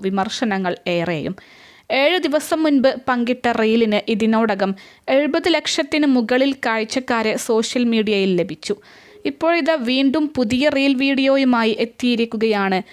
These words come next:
രേണുവും ദാസേട്ടൻ കോഴിക്കോടും. പുതിയ വീഡിയോയ്ക്ക് ഇതിനോടകം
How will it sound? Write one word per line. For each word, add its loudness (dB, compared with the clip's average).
രേണുവും 2
ദാസേട്ടൻ -4
കോഴിക്കോടും. -6
പുതിയ 2
വീഡിയോയ്ക്ക് 2
ഇതിനോടകം 2